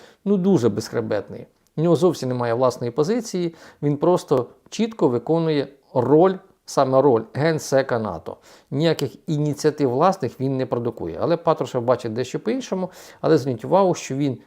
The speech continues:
аж ніяк не засуджує Сполучені Штати Америки в цьому списку, їх немає, Трампа також. Тому я, друзі, наголошую, що навіть ця радикальна команда яструбів у Кремлі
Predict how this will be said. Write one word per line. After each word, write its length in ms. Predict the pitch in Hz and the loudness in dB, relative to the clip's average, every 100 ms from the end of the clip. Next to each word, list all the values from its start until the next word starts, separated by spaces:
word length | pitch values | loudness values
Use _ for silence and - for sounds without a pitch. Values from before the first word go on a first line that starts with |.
| _ | _
аж 300 | - 160 139 | 2 4 4
ніяк 580 | 143 123 113 147 165 - - | 0 -2 0 2 2 -2 -2
не 200 | 151 123 | 2 2
засуджує 640 | 123 - 131 156 127 131 | 0 -2 0 0 0 -2
Сполучені 560 | - 117 131 147 - 120 | -4 -4 -2 -4 -6 -6
Штати 300 | 135 127 117 | -2 -2 -2
Америки 360 | 127 104 - | -2 -4 -6
в 40 | 95 | -10
цьому 240 | 104 92 | -8 -10
списку, 500 | - 147 208 214 - | -6 0 0 0 -14
їх 320 | 92 117 147 | -8 -8 -6
немає, 360 | 127 117 95 80 | -6 -6 -6 -8
Трампа 360 | - 139 147 | -4 -4 -4
також. 400 | 131 139 143 101 - - - _ - | -6 -4 -4 -4 -8 -20 -20 _ -6
Тому 240 | 117 123 | -4 -2
я, 60 | 151 | -2
друзі, 280 | 170 - | -2 -2
наголошую, 640 | 196 208 262 226 - 98 - - - _ | -2 0 2 2 0 -6 -10 -18 -20 _
що 180 | - 190 | -2 2
навіть 300 | 226 226 226 | 2 0 -2
ця 380 | - 160 107 92 | 4 6 4 2
радикальна 720 | 143 151 151 175 175 160 135 | 2 2 2 2 2 2 -2
команда 600 | - 151 135 185 180 120 | -2 -2 0 0 0 0
яструбів 640 | 117 147 143 - 120 120 123 | 2 4 4 2 -6 -6 -6
у 40 | |
Кремлі 440 | 131 139 180 202 | -4 -2 0 -2